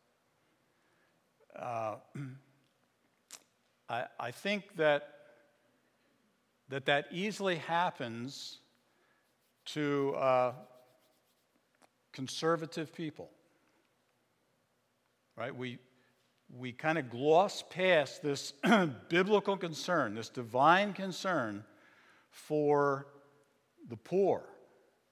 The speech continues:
and God's concern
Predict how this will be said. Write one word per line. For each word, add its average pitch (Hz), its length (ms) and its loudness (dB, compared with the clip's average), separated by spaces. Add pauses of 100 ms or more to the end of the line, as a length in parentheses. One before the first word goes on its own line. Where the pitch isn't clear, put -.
(1600)
and 117 200 -8
God's 170 340 8
concern 127 460 -6